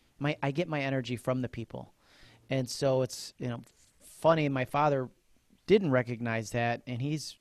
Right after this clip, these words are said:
you know, older boomer, and he said, "Look, it, you gotta pick up a trade." He realized that, like, I don't love school, so, like, the, the real, you know, it wasn't realistic for me to say I was gonna go to a four-year college. So I actually had a certificate in tooling and machining.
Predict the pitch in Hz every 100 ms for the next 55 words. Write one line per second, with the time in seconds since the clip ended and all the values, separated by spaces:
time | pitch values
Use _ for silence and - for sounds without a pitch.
0 | - 131 120 117 - _ _ _ _ -
1 | 135 139 151 139 110 143 151 127 127 131
2 | 131 135 131 117 - - - - 127 139
3 | 151 156 156 151 131 123 - 127 110 101
4 | 117 127 123 127 120 117 113 117 107 -
5 | - _ - - - - _ - - 131
6 | 135 123 123 131 - - 123 143 175 -
7 | 123 120 - - - - 127 110 127 139
8 | 127 127 117 107 - - - 143 151 151
9 | 147 139 143 - 127 127 123 - 117 117
10 | 117 117 117 113 - 117 113 110 113 110
11 | 147 - - _ - - - - 123 123
12 | 123 135 123 117 - 117 139 131 135 127
13 | 113 - - 131 131 120 110 104 - 135
14 | 113 101